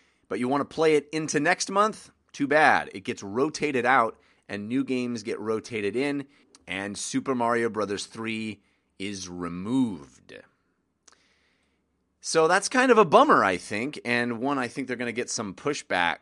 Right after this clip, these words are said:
from users. It'll be interesting to see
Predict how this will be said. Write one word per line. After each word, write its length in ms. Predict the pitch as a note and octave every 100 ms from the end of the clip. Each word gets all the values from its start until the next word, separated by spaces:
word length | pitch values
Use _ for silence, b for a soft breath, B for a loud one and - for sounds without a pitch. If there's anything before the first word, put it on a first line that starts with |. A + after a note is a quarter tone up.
| _
from 680 | - - F#2+ F2+ F2+ F2 - _
users. 540 | F#2+ A2+ B2+ G2 F#2
It'll 160 | F#2 C3
be 180 | C#3 C#3+
interesting 400 | G3 E3 F#3 D#3+
to 80 | C3+
see 400 | - D3 B2+